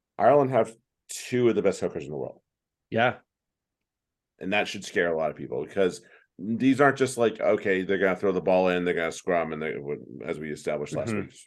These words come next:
Speaker 1: week, hookers don't fucking scrum anyway. Um, they're gonna throw the
Speaker 2: <laughs>
Speaker 1: ball in, they're gonna, and they're gonna scrum, and that, and, you know, they'll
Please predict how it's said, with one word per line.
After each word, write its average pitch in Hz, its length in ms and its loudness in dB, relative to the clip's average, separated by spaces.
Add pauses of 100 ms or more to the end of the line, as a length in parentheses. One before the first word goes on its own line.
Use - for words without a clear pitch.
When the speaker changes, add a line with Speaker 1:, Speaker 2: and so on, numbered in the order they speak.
Speaker 1:
week, 85 60 -12
hookers 76 220 -12
don't 69 180 -8
fucking 71 200 -14
scrum 71 260 -10
anyway. 69 260 -10 (380)
Um, 90 520 0 (840)
they're 110 400 2
gonna 143 220 2
throw 160 120 4
the 202 60 4
Speaker 2:
<laughs> 156 60 2
Speaker 1:
ball 95 220 4
in, 90 100 -2
they're 87 80 0
gonna, 82 340 -2
and 92 140 -2
they're 87 100 2
gonna 85 180 0
scrum, 95 380 2
and 82 160 -4
that, 78 240 -2
and, 80 300 -10 (100)
you 90 80 -2
know, 78 140 -2
they'll 78 340 -4